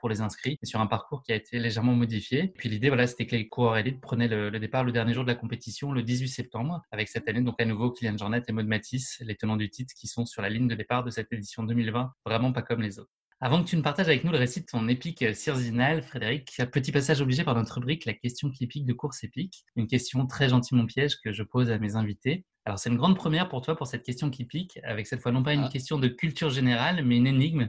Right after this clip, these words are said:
Speaker 1: Et celle-ci va mettre à contribution ta logique et ta connaissance des points cardinaux. Je pense que c'est un domaine que tu maîtrises assez bien, donc je pense que c'est tout à fait adapté pour toi. Voilà cette question qui pique sous forme d'énigme. Un homme quitte sa maison tout droit en direction du sud.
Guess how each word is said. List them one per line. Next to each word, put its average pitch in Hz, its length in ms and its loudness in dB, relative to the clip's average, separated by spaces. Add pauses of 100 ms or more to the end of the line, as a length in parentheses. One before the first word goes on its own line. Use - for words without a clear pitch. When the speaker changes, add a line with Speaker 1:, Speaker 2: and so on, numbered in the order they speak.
(140)
Speaker 1:
Et - 40 -8
celle-ci 131 280 0
va 139 80 4
mettre 160 160 4
à 123 60 4
contribution 135 520 -2
ta 110 140 -2
logique 143 500 0
et 123 60 -12
ta 107 120 -6
connaissance 151 520 -2
des 131 100 2
points 143 160 0
cardinaux. 123 400 2 (160)
Je - 140 -18
pense 123 200 -4
que - 120 -8
c'est 123 240 -8
un 131 180 -6
domaine 127 300 0
que 131 80 -2
tu - 180 -8
maîtrises 123 480 0 (140)
assez 123 220 -2
bien, 143 200 2
donc 127 140 0
je - 40 -14
pense 127 140 -8
que - 80 -8
c'est - 200 -8
tout - 380 -8
à 123 60 6
fait 139 120 4
adapté 123 280 2
pour 127 160 -2
toi. - 160 -14 (160)
Voilà 135 220 2
cette 147 240 -6
question 165 260 -2
qui - 160 -4
pique 180 240 -6
sous 127 140 -8
forme 151 260 0
d'énigme. 110 460 -2 (220)
Un 117 160 4
homme 196 160 8
quitte 175 160 -4
sa 117 160 0
maison 127 380 0
tout - 120 -4
droit 156 400 0
en 117 100 -4
direction 131 420 -2
du 120 120 -4
sud. 151 420 -4